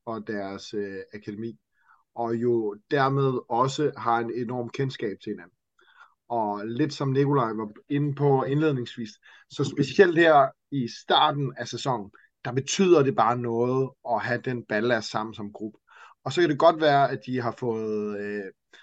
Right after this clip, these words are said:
øh, brødrene Tilsted ind, og selvfølgelig Henrik Toft, der også er en ste-, stor del af det.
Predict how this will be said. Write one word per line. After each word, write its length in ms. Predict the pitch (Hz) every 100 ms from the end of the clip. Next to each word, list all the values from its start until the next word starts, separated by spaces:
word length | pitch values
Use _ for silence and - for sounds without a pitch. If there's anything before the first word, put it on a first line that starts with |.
| _ _ _ 110
øh, 100 | 104
brødrene 280 | 120 113 110
Tilsted 500 | - 156 135 147 131
ind, 400 | 139 147 147 139
og 240 | 131 120 104
selvfølgelig 540 | 127 139 135 139 120
Henrik 280 | 117 110 104
Toft, 340 | 135 139 -
der 60 | -
også 240 | 113 120
er 20 | 120
en 80 |
ste-, 520 | - 143 127 110 107 -
stor 200 | 143 120
del 300 | 143 135 110
af 100 | 107
det. 160 | 135